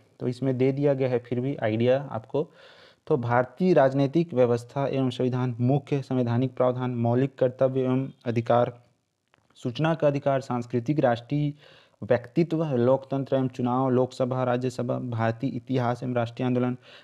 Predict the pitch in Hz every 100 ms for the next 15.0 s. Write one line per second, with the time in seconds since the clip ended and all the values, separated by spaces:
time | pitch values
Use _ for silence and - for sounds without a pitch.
0 | - 123 127 127 170 151 123 123 135 135
1 | - 120 117 117 143 143 _ _ _ -
2 | 127 120 117 117 127 131 127 131 131 -
3 | - - - 143 - 180 170 170 151 160
4 | 160 160 156 160 147 147 139 - 151 143
5 | 143 147 135 - 147 147 - 143 139 147
6 | 147 139 143 139 131 - - 143 190 -
7 | _ _ _ _ 131 131 123 127 123 -
8 | 135 131 156 127 - 113 120 120 160 147
9 | 104 - 101 104 - - - - - 113
10 | 123 127 185 180 156 151 147 151 151 147
11 | 147 143 127 - 135 135 139 131 123 123
12 | 120 151 - 123 123 120 120 120 113 135
13 | - 117 123 123 139 127 - 120 120 120
14 | 120 120 117 - 165 165 151 101 - 92